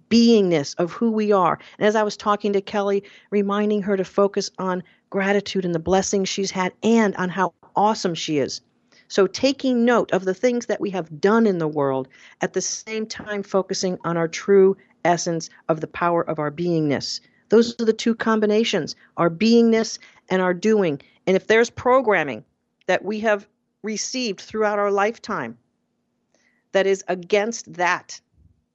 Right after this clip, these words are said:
we've gotta clear it up. We've gotta clear it up. Let's take another caller. We've got Debbie.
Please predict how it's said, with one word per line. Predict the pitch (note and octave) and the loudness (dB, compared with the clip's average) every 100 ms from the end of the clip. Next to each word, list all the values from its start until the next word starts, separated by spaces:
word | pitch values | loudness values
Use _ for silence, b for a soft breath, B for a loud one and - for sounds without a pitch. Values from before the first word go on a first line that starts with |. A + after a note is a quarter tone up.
| _ | _
we've | C#3 | -18
gotta | - D3 | -12 -12
clear | C3+ - D#3+ D3+ | -12 -8 -6 -4
it | |
up. | C#3+ - - _ _ _ _ _ _ _ | -6 -8 -14 _ _ _ _ _ _ _
We've | - C#3 | -12 -6
gotta | C#3+ C#3 | -2 -2
clear | - D3 C#3 | -4 -6 -4
it | |
up. | B2+ - B B | -4 -4 B B
Let's | G#3+ G#3+ | -2 0
take | C4 A#3+ | -2 0
another | A3 G#3 G3+ | 0 0 -2
caller. | - A3 G#3 G#3+ G#3+ | -2 2 2 0 -2
We've | G3+ G3 | 0 -2
got | - G#3 E3 - | -2 -6 -6 0
Debbie. | G#3 A#3+ A#3+ A3 G3+ F3 D3+ | 2 2 0 -2 -2 -4 -6